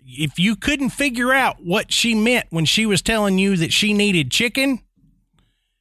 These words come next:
eh, I'll tell you this, it was never chicken.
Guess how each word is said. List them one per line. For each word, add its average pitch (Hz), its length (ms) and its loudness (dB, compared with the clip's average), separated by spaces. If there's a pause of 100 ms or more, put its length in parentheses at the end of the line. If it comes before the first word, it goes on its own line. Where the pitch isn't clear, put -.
(120)
eh, 190 180 -2
I'll 190 140 0
tell 254 160 0
you 254 80 2
this, 247 220 2
it 220 120 0
was 180 280 2
never 240 480 2
chicken. 208 640 -2